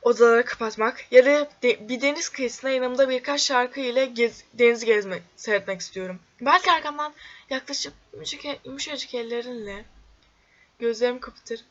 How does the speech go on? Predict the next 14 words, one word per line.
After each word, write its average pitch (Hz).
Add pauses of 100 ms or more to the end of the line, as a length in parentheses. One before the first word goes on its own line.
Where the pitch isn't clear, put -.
(160)
"Pardon 254
beyefendi, 208 (260)
size 254
sarkıntılık 247
yapabilir 240
miyim?" 220 (280)
gibi 226
bir 233
şakayla 208
gelirsin 190
diye. 185 (600)
Bana 240
ne 208
ya? 185